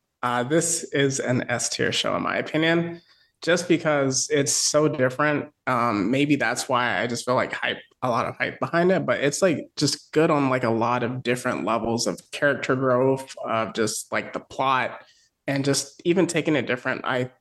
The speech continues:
feel like for this particular show, I felt more concerning the plot rather than I did just, like, with Mandalorian, which I absolutely love. I feel like it's a lot of character building and just, like, the relationships that I love. With this, I felt like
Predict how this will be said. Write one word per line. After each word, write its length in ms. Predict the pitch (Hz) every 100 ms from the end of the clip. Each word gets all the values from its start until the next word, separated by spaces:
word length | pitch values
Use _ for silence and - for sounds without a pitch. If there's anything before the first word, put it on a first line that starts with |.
| -
feel 200 | 160 160
like 340 | 151 123 -
for 240 | - 160 139
this 300 | 139 143 -
particular 1120 | - 139 - 143 - 143 139 131 120 110 -
show, 680 | - - 135 120 139 160 156 _ _
I 100 | 139
felt 560 | 127 - 160 156 - 131
more 720 | 131 131 135 147 175 185 - _ _ _ _ _ -
concerning 420 | - 156 175 165 143
the 60 |
plot 420 | - 151 147 -
rather 260 | 139 135 135
than 120 | 131
I 60 | 127
did 180 | 127 127
just, 160 | 127
like, 200 | 120 101 -
with 340 | 165 156 156 - _ _ 151
Mandalorian, 540 | 165 143 156 139 107
which 140 | 117
I 80 | 113
absolutely 580 | - 101 - 110 62 62
love. 440 | 98 80 156 - - _ 151
I 80 |
feel 140 | 147 160
like 160 | 143
it's 140 | 143 139
a 40 |
lot 140 | 143 123
of 160 | -
character 400 | - 156 123 131
building 500 | 127 123 123 117 -
and 160 | 127 123
just, 160 | 127
like, 140 | 127 120
the 80 | 117
relationships 580 | 117 120 131 139 143
that 80 | 151
I 60 | 151
love. 280 | 160 156 139
With 220 | 131 -
this, 220 | 139 135
I 80 | 139
felt 260 | 143 127
like 240 | 135 123